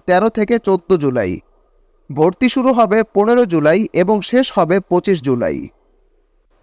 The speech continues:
এবার তিন ধাপে আবেদন। এবার তিন ধাপে আবেদন নেওয়া হবে। দুই হাজার চব্বিশ পঁচিশ শিক্ষাবর্ষে একাদশ শ্রেণীর ভর্তির নীতিমালা আগেই প্রকাশ করেছে শিক্ষা মন্ত্রণালয়।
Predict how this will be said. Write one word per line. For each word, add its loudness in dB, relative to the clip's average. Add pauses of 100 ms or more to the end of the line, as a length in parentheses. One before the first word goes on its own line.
(680)
এবার 4 (120)
তিন 0
ধাপে 2 (120)
আবেদন। 2 (1000)
এবার 4 (140)
তিন 2
ধাপে 2 (120)
আবেদন 2 (100)
নেওয়া 4
হবে। -2 (680)
দুই 2
হাজার 4
চব্বিশ 0
পঁচিশ -2
শিক্ষাবর্ষে 0 (140)
একাদশ 0
শ্রেণীর 0
ভর্তির -2
নীতিমালা 0 (100)
আগেই 0
প্রকাশ -2
করেছে -2
শিক্ষা -4
মন্ত্রণালয়। -2